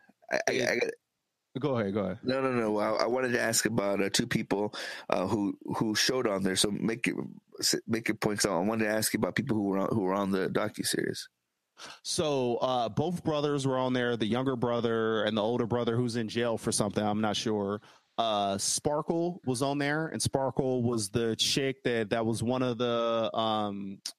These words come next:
Speaker 2: women that he was working with for a while. And it was revealed during the series that the fourteen-year-old that got peed on in the video, that was her niece. And so they d-, dissected that whole thing.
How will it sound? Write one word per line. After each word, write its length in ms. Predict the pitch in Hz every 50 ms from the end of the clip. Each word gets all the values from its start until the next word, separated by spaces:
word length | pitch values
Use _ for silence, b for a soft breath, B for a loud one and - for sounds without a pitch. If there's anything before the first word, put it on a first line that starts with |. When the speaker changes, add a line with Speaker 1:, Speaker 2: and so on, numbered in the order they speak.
| _ -
Speaker 2:
women 400 | 92 107 127 131 135 135 127 123
that 100 | 120 110
he 80 | 113 123
was 160 | 113 101 104
working 380 | 98 120 123 123 - 135 120
with 160 | 120 120 117 -
for 240 | - 123 120 120
a 40 | 113
while. 480 | 110 117 113 113 117 117 113 117 120 B B B B B B B B
And 180 | 123 127 120 120
it 200 | 117 113 110 - 110
was 220 | 107 117 98 101
revealed 600 | 107 113 113 98 135 139 147 135 123 117 113 107 -
during 340 | - 123 123 120 120 120 117
the 80 | 107 101
series 600 | - - 147 139 135 120 113 113 113 113 98 -
that 300 | 123 113 110 107 104 98 _ -
the 320 | 120 113 110 107 104 98 - _ _ _ -
fourteen-year-old 920 | - 143 139 135 127 - 139 131 127 123 117 113 113 110 110 107 107 104 95
that 140 | - 110 104
got 180 | 104 101 101 -
peed 280 | - 139 127 123 110
on 360 | 107 107 107 104 104 104 104
in 180 | 98 110 110 107
the 80 | 104 95
video, 480 | - 131 131 120 110 104 101 101 101 95
that 200 | 110 110 113 107
was 120 | 107 -
her 220 | - 120 110 98 101
niece. 560 | 104 104 113 110 95 - - - - - - B B B B B B B
And 180 | - 120 123 110
so 600 | - - 131 117 113 110 107 107 107 107 107 98
they 440 | - 113 117 117 113 113 113 113 104 104 98 _ _ _ - _ 101
d-, 220 | 104 120 117 113
dissected 600 | 110 - 117 113 110 - - 127 113 - 120 110
that 180 | - 117 117 110
whole 220 | 123 117 110 110
thing. 420 | - - 107 104 104 104 104 113